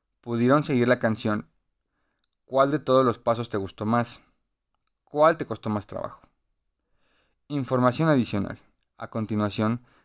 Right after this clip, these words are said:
te presentamos algunos beneficios del ejercicio físico para tu salud. Aumenta la energía, disminuye la tristeza, controla los niveles de ansiedad, aleja de tu mente el estrés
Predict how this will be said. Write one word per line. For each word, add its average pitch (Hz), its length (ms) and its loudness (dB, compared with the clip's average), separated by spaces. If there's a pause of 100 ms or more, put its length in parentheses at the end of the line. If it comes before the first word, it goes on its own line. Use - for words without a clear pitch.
(140)
te 131 100 -8
presentamos 135 500 0
algunos 120 280 2
beneficios 110 560 -2
del 107 220 -2 (200)
ejercicio 107 480 -12
físico - 360 -8
para 95 200 -2
tu 104 100 -16
salud. - 260 -16 (840)
Aumenta 208 380 0
la 202 80 2
energía, 107 500 -4 (540)
disminuye 101 560 -4
la 95 140 -2
tristeza, - 580 -16 (460)
controla 117 520 0
los 135 180 2
niveles 113 340 2
de 107 80 -2
ansiedad, 95 400 -4 (640)
aleja 127 440 0
de 123 120 4
tu 107 100 -2
mente 110 280 2
el 98 60 2
estrés - 580 -6